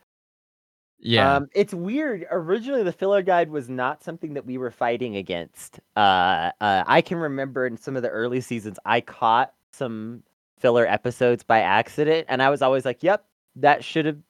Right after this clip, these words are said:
Speaker 2: you know, that was rightfully cut every time." Occasionally, I was like,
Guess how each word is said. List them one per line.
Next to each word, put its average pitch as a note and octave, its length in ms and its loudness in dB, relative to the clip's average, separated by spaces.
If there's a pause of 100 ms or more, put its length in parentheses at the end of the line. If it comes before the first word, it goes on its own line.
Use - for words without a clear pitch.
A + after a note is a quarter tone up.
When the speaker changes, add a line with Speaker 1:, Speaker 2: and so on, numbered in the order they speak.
(140)
Speaker 2:
you C#3+ 140 0
know, C3 120 4
that C3 220 6
was C#3+ 360 -2
rightfully C#3+ 560 2
cut D3 360 2
every B2 300 2
time." A2 380 0 (280)
Occasionally, A#3+ 460 2
I F#3+ 60 10
was E3+ 80 6
like, E3 100 2